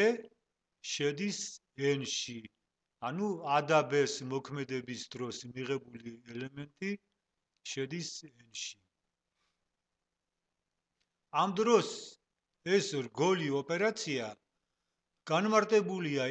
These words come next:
N სიმრავლეზე და მას გადააქცევს რაღაც ალგებრულ სტრუქტურად. თუ რგოლ ოპერაციას M-ში აქვს რაიმე თვისება, რომელიც იგივეობას წარმოადგენს,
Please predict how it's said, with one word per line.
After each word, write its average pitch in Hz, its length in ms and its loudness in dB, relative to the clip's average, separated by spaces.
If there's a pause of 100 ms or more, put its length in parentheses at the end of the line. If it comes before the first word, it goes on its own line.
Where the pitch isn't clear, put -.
(120)
N 185 180 2
სიმრავლეზე 170 920 2
და 135 200 2
მას 160 340 4 (100)
გადააქცევს 151 840 4 (100)
რაღაც 180 480 8 (260)
ალგებრულ 180 680 4
სტრუქტურად. 151 960 -4 (2000)
თუ 202 160 -2
რგოლ 196 360 8
ოპერაციას 214 760 6 (220)
M-ში 180 380 0
აქვს 165 320 2
რაიმე 156 440 4
თვისება, 156 600 -2
რომელიც 156 580 -2
იგივეობას 156 840 0
წარმოადგენს, 156 840 2